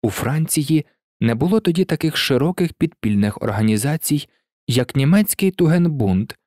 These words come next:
або італійські Карбонарії. Але то там, то тут починали розгладжуватись ходи підкопів. В Ессі зароджувалась Кугурда.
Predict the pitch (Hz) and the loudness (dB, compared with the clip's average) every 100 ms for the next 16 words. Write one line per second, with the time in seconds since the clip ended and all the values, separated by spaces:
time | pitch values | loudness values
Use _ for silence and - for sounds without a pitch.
0 | _ _ - 120 123 131 123 117 175 185 | _ _ -6 -2 -2 -2 -2 0 0 -2
1 | - 165 151 147 151 117 87 80 85 110 | -2 0 0 0 0 0 0 -4 -8 -14
2 | - _ _ _ _ _ _ - 120 107 | -18 _ _ _ _ _ _ -4 0 0
3 | - 101 - 107 139 165 - _ - 208 | 0 -2 -2 -2 0 -2 -6 _ -2 -2
4 | 208 - 107 - - _ - _ - 123 | -2 -2 -2 -2 -10 _ -20 _ -4 -2
5 | 139 185 196 185 175 120 110 175 160 180 | 0 2 2 2 2 0 0 -2 0 0
6 | 165 165 170 - - - 175 120 98 127 | 0 0 -2 -2 -6 -4 -2 -2 -2 -4
7 | - 92 - 80 - - _ _ _ _ | -4 -6 -6 -10 -12 -20 _ _ _ _
8 | _ _ - - 117 139 175 - - 185 | _ _ -14 -6 -2 -2 -2 -4 0 0
9 | 180 _ _ 110 110 147 190 190 180 180 | -2 _ _ -2 0 0 0 0 0 0
10 | 175 - 202 156 127 92 - - | -2 0 -2 0 0 -2 -6 -10